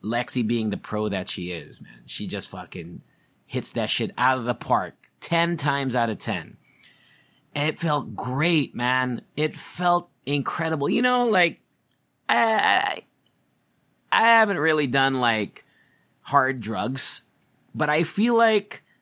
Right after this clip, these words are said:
that's what it would feel like if you were a m-, a meth addict and then you got clean and then someone just gives you a fucking, you know, you smoke some crystal meth one more time and that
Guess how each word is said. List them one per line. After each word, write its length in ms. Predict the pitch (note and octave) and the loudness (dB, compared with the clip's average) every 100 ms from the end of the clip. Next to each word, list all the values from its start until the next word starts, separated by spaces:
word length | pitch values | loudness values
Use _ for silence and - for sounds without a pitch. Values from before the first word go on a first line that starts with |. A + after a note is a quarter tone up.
| _ _ | _ _
that's 260 | A#2 C3+ D3 | -2 0 2
what 120 | D#3+ | 2
it 40 | |
would 160 | D3+ B2+ | 2 0
feel 200 | - C3 | 0 0
like 240 | C3 C3+ | 2 0
if 160 | B2 B2 | -2 -2
you 140 | C#3 | 0
were 180 | C#3 C#3 | 2 4
a 40 | A#2+ | 2
m-, 540 | G#2 G2 F2+ - - _ - G#2 | 0 -6 -10 -14 -20 _ -8 -4
a 80 | B2+ | -2
meth 400 | B2+ A2 G#2 - | -2 -2 -2 0
addict 560 | A#2+ B2 C#3 - - - - - - | 2 2 0 -4 -8 -10 -16 -10 -4
and 100 | B2+ | 0
then 80 | |
you 120 | B2+ C3 | 2 2
got 280 | C3+ - | 2 0
clean 560 | - C#3+ C3 C3 C#3 C#3 - - _ | -4 -2 0 0 0 -2 -6 -20 _
and 140 | C3 | 0
then 200 | C#3 C#3+ | 2 2
someone 320 | C#3 E3 D3+ C#3+ | 2 2 2 0
just 380 | C#3 - G#2 | 0 -4 -6
gives 280 | G#2 D#3 A#2+ | -2 -2 0
you 100 | C3 | -2
a 40 | A2+ | -2
fucking, 680 | - D3 A#2+ C3+ A#2 A2 - _ _ _ _ _ _ _ - | -2 -2 0 -2 0 -2 -6 _ _ _ _ _ _ _ -8
you 160 | C3 | -2
know, 80 | C3 | 0
you 140 | A#2+ B2+ | 0 0
smoke 420 | - D#3+ D#3 C#3 | 2 2 0 0
some 220 | E3 C3 | 0 -2
crystal 480 | - C#3+ - - B2 | -2 -2 -2 -2 0
meth 320 | A#2+ A2+ - | 0 0 -2
one 260 | A#2+ C3+ D3 | 0 2 2
more 260 | D#3 C3+ | 2 2
time 540 | C3 D3 C3 B2 A#2+ A2+ - - | 2 2 2 2 0 -4 -12 -6
and 160 | A2+ A#2+ | 0 4
that 240 | B2 A#2 | 4 2